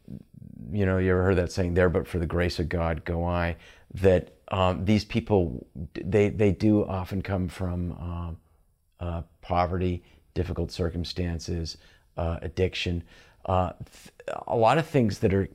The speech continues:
kind of beyond their control, and, and, um, this is their lot in life. There is also a lot of, um,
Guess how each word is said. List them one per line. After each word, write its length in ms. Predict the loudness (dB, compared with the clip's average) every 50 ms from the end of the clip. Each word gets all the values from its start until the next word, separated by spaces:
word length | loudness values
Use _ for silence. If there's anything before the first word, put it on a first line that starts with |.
| -14 -18 -16
kind 300 | -12 -6 -2 0 2 2
of 180 | 0 0 0 2
beyond 400 | 2 4 4 4 2 2 0 0
their 120 | 0 -2
control, 680 | -2 -4 -6 -4 -4 -2 0 2 4 4 2 2 -2 -4
and, 360 | -4 -2 -2 0 0 0 -2 -4 _ -20 -20 -20 _ _ _ _ 0
and, 440 | 2 2 2 2 2 0 -2 -6 -8 -4
um, 440 | -2 -2 0 0 0 0 -2 -4 -4
this 180 | -4 -4 -2 -2
is 120 | -2 0
their 180 | 2 2 2 2
lot 260 | 2 2 2 2 0
in 140 | 0 -2 -4
life. 280 | -6 -6 -8 -8 -6
There 160 | -4 -2 0 2
is 180 | 2 2 2
also 360 | 2 0 -2 -2 -4 -2 -2
a 120 | 0 0 0
lot 260 | 0 2 2 2 2
of, 320 | 2 0 -2 -4 -4 -2
um, 360 | -2 0 0 0 -2 -2 -4